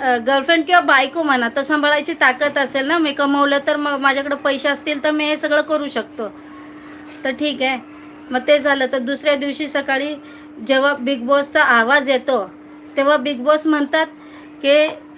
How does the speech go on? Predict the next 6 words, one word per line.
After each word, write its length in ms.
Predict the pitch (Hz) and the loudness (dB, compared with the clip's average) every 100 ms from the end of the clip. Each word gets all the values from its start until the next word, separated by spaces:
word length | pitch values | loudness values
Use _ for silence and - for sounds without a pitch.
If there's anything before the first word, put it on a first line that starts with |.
| - - - | -20 -20 -4
हा 160 | 262 302 | 2 4
बजर 440 | 262 285 294 320 | 4 4 4 4
वाजणार 540 | 320 285 254 294 302 | 6 4 4 4 4
आहे, 240 | 277 233 247 | 4 2 0
वाजतोय 600 | 247 262 277 277 - 311 294 | 0 4 4 2 0 2 2
ना, 300 | 254 247 | 2 0